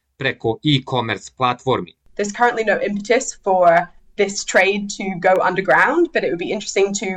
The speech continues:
Speaker 2: revisit this
Speaker 1: Trenutno
Speaker 2: and
Speaker 1: ne
Speaker 2: as we
Speaker 1: postoji
Speaker 2: see
Speaker 1: podsticaj da se
Speaker 2: improvements
Speaker 1: ova
Speaker 2: in
Speaker 1: trgovina
Speaker 2: natural
Speaker 1: preseli na
Speaker 2: legislation,
Speaker 1: crno
Speaker 2: um,
Speaker 1: tržište,
Speaker 2: to see if
Speaker 1: ali bit će
Speaker 2: we see
Speaker 1: zanimljivo
Speaker 2: more
Speaker 1: pratiti
Speaker 2: shift,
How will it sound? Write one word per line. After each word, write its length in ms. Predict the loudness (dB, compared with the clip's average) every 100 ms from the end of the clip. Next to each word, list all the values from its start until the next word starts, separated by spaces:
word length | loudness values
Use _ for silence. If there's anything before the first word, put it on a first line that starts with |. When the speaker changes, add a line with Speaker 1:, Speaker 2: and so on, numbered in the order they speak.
| -4
Speaker 2:
revisit 300 | 0 -2 2
this 180 | 2 2
Speaker 1:
Trenutno 480 | 0 -2 -2 0 0
Speaker 2:
and 80 | 0
Speaker 1:
ne 60 |
Speaker 2:
as 60 | -2
we 20 |
Speaker 1:
postoji 380 | -2 0 0 0
Speaker 2:
see 100 | -2
Speaker 1:
podsticaj 600 | -2 -2 -4 -2 -2 -2
da 160 | -2 -4
se 140 | -2
Speaker 2:
improvements 120 | 0
Speaker 1:
ova 120 | 0
Speaker 2:
in 80 | -2
Speaker 1:
trgovina 460 | -4 -2 0 0 0
Speaker 2:
natural 120 | -2
Speaker 1:
preseli 380 | -4 -2 -2 -2
na 100 | -2
Speaker 2:
legislation, 100 | -2
Speaker 1:
crno 220 | -4 -4
Speaker 2:
um, 80 | -4
Speaker 1:
tržište, 420 | 0 0 0 -6 -14
Speaker 2:
to 80 |
see 260 | -12 -10 -8
if 140 | -6 -4
Speaker 1:
ali 200 | -4 -2
bit 180 | -2 -2
će 80 |
Speaker 2:
we 40 | -2
see 40 |
Speaker 1:
zanimljivo 440 | 0 0 2 2 0
Speaker 2:
more 100 | 0
Speaker 1:
pratiti 440 | -2 -2 -2 -2
Speaker 2:
shift, 180 | -4